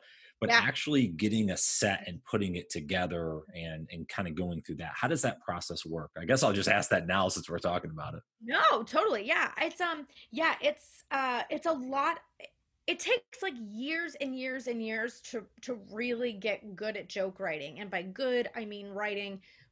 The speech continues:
Speaker 2: brilliant, funny jokes and also pumping them out in an efficient manner, right? Like, a lot of experienced comics, much older comics than I am, say, like, you know, your first hour or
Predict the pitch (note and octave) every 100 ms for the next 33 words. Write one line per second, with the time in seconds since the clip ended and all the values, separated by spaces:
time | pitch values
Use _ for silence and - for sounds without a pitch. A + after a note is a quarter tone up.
0 | _ B3+ D4 D4 B3 A#3 C4 A#3+ A3+ A3+
1 | A3 G#3 - - A3 A3 A3+ G3+ - B3
2 | C4 A#3+ A3+ G#3+ G#3 G#3 A3 G3+ F#3 -
3 | - G#3+ G3+ G#3+ G#3 - _ G3 F#3+ F#3
4 | E3 - - - A3 G#3+ G3 - A3+ A3
5 | A3 G#3+ G#3+ G3+ - - G#3+ G3+ G3 F#3+
6 | - G3 G3 F#3 - - - - _ -
7 | A#3 B3 A#3 G3+ E3+ G3+ F#3+ F#3+ - G3
8 | A3+ G#3 F#3+ F#3 F#3+ - - - A3+ G3+
9 | G3+ F#3+ G#3 G3+ F#3+ G3 A3+ G#3+ - G3
10 | G3 G#3 G3+